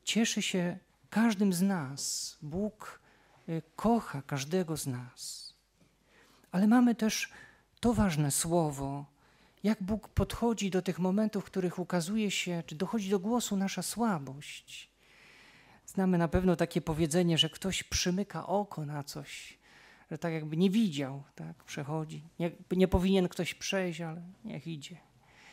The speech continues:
Z tym czasem słyszymy tutaj nie tyle taką akceptację, taką zgodę, ale słyszymy o tym, że Bóg nie patrzy, bo czeka na to, że dojdzie do refleksji, do opamiętania.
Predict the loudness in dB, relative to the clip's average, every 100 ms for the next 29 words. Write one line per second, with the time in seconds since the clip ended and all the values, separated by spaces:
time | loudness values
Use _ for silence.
0 | -20 -20 -20 -20 -20 -20 -4 0 2 2
1 | 2 2 0 0 -4 0 2 2 0 0
2 | 4 4 4 4 2 2 0 0 -2 0
3 | 0 0 2 2 4 4 2 0 -4 -8
4 | -8 -4 -2 0 4 4 4 2 -4 -6
5 | -8 -16 _ -20 -20 -20 -20 _ _ 0
6 | 4 4 2 -2 0 4 4 4 0 2
7 | 2 4 2 -4 -20 _ _ -6 -2 -2
8 | 2 0 0 -6 -14 -16 _ -2 6 8
9 | 6 4 4 4 2 0 0 2 2 0
10 | 2 2 0 0 2 2 0 0 2 2
11 | 2 0 -2 0 -2 -2 -6 -20 -8 0
12 | 2 4 4 4 4 4 4 6 4 4
13 | 0 0 0 0 0 2 4 4 2 0
14 | 0 -2 -6